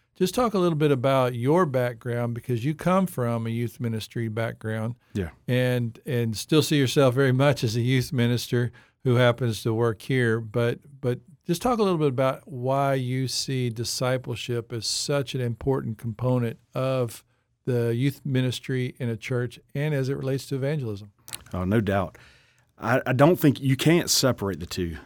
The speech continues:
Speaker 2: Uh, that's the, one of the things is when I got saved at eighteen,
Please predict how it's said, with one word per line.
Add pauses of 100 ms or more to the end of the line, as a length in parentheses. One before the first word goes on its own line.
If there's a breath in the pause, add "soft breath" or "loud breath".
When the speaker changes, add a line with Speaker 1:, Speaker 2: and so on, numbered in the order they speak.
(120)
Speaker 2:
Uh,
that's
the,
one
of
the
things
is
when
I
got
saved
at
eighteen,